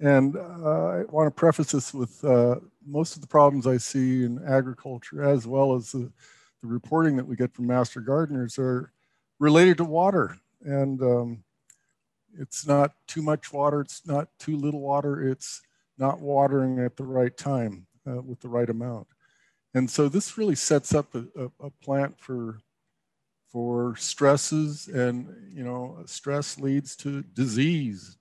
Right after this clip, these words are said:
dis-ease. Um, and we're gonna use avocado as a model. Now, this is, avocado is a very sensitive to water, and it really shows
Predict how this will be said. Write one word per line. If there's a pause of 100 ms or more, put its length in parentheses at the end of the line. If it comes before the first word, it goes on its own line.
dis-ease. (840)
Um, (160)
and
we're
gonna
use
avocado
as
a
model.
Now,
this
is, (380)
avocado
is
a (360)
very
sensitive
to
water,
and
it
really
shows